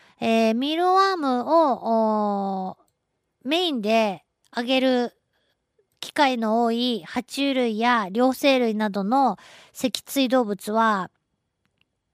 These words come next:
えー、骨がありますよね。内骨格持ってるんで、あの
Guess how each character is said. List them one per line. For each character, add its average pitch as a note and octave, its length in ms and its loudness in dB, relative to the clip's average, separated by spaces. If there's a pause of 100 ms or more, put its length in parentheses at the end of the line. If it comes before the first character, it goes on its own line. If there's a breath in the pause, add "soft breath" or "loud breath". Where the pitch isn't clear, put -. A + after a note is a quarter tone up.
(500 loud breath)
え G#3 200 2
ー、 F#3+ 40 0
骨 F#4 320 2
が B3+ 140 4
あ G3+ 60 2
り G3+ 80 -2
ま G#3 180 0
す - 100 -8
よ F3+ 80 -4
ね。 B3+ 400 -2
内 B3+ 260 -2
骨 F4+ 140 2
格 A#3+ 320 -2
持 A3 140 2
っ G3+ 40 0
て G3+ 200 -4
る F#3 160 -4
ん F3+ 100 -6
で、 A3+ 420 2
あ G3 220 -4
の F#3 800 -4